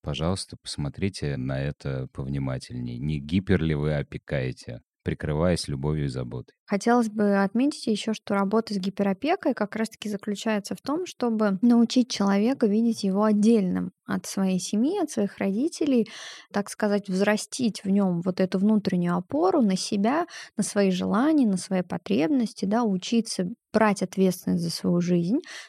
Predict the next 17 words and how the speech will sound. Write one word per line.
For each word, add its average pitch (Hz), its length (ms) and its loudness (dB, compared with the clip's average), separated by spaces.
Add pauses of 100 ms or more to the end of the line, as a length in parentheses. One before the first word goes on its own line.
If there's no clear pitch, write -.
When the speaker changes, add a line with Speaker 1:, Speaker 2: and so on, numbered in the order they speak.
Speaker 2:
за 208 120 0
последствия, 247 880 0 (320)
то - 100 -2
есть 226 360 0
принять 247 680 6
тот 202 180 -2
факт, 262 380 0
что 180 400 0 (400)
я 220 220 6
всё-таки - 420 -2
сам 185 380 0
решаю 240 640 2
и 202 100 2
выбираю, 196 760 2
несмотря 190 540 -2
на 175 160 -2
то 277 360 0